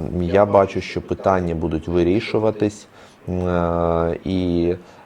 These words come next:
е, посилюватись роль Сполучених Штатів в світі, і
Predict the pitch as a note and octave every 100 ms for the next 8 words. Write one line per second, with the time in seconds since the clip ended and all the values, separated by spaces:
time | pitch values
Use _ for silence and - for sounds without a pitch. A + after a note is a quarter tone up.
0 | D2 E2 E2 G2 - G2 F#2 F2 F2 F2
1 | F2 F2 E2 - - F2 F2 - E2 -
2 | - G2+ A2 A#2+ G#2+ - - G#2+ G#2+ G2+
3 | - F2 - G#2 A#2+